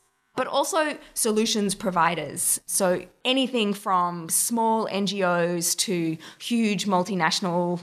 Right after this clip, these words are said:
um, urban service providers were contracted to work with cities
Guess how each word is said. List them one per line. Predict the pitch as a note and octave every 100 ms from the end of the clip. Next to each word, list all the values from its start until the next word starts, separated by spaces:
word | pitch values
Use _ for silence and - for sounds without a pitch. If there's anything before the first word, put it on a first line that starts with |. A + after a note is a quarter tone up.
| -
um, | F#3+ E3+ -
urban | E3+ E3
service | F3 D#3+ D#3+ -
providers | E3 C3+ D#3 D3 - - -
were | F#3+ G3+ F3+ F3 -
contracted | - C4 B3+ A3+ - G#3 F3+ - _ -
to | A3 F#3+
work | F#3 F3 F3+
with | F3 -
cities | - D#3+ D#3 D3+ -